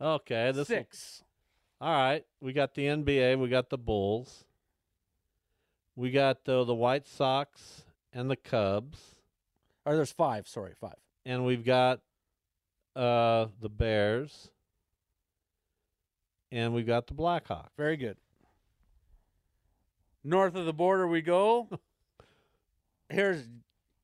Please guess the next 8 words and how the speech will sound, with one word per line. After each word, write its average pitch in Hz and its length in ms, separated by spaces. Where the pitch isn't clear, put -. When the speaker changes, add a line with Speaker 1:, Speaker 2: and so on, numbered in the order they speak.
Speaker 2:
Quebec. 180 560
One 165 340
team. 120 320
Speaker 1:
Well, 170 180
that's 165 200
the, 135 340
that's 156 320
the 117 280